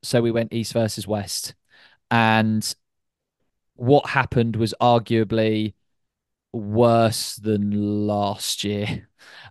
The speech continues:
Um, I don't know, actually. Like, th-, they're all pretty bad, aren't they? Other than the f-, the, the first year, unfortunately, after Kobe passing, like that, just because of the competitive nature of it in respect of Kobe, like, genuinely, uh, since then, it's just been progressively downhill.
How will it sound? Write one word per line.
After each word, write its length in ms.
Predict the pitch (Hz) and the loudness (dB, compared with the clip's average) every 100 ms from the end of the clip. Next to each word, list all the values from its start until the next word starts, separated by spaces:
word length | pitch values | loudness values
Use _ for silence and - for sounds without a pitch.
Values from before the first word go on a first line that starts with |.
| - | 2
Um, 280 | 113 113 120 | 4 4 4
I 80 | |
don't 200 | 175 208 | 2 2
know, 200 | 165 123 | 2 0
actually. 420 | 95 - 117 101 113 | 0 -6 -4 -2 2
Like, 220 | 117 - | 0 0
th-, 140 | 104 - - | -8 -8 -2
they're 160 | 135 | 2
all 100 | 135 | 2
pretty 260 | 110 135 107 | 0 -4 -4
bad, 300 | 104 101 101 | -4 -4 0
aren't 220 | 110 104 | 0 0
they? 120 | 104 | 0
Other 160 | 107 107 | 0 0
than 120 | 101 | -4
the 60 | 101 | -6
f-, 120 | - | -8
the, 120 | - 113 | -6 -4
the 120 | 110 | -4
first 360 | 123 110 - | 0 -2 -2
year, 120 | 113 107 | -4 -2
unfortunately, 460 | 104 107 - 110 | -2 -6 -4 -4
after 160 | 107 107 | -4 -6
Kobe 300 | 110 104 104 | -2 -2 0
passing, 420 | 107 104 98 104 | -2 -2 -2 -4
like 140 | 104 | -2
that, 180 | 104 - | -2 -4
just 180 | - 110 | -6 -8
because 240 | - - 104 | -4 -4 -4
of 60 | |
the 60 | 104 | -6
competitive 460 | 107 113 107 - | -4 -2 -2 -4
nature 340 | 110 107 - 107 | -4 -4 -2 -4
of 120 | 101 | -2
it 100 | 104 | -2
in 100 | 104 | -4
respect 340 | 101 - - | -6 -6 -6
of 80 | 101 | -8
Kobe, 500 | - 107 98 101 98 - - - - | -2 0 0 -2 -4 -8 -20 -16 -6
like, 280 | 104 98 - | -2 -2 2
genuinely, 720 | 117 107 104 101 104 104 - | 2 4 0 0 0 -2 -6
uh, 100 | 80 67 _ - - | -12 -16 _ -20 -14
since 380 | - 131 117 - | -4 -2 -2 -4
then, 180 | 110 104 | -2 -2
it's 120 | 98 | -4
just 180 | - - | -6 -4
been 200 | 104 98 | -4 -4
progressively 540 | - - 101 - 101 104 | -6 -2 -2 -2 -4 -2
downhill. 640 | 107 101 104 107 101 95 | -2 -2 0 0 0 -4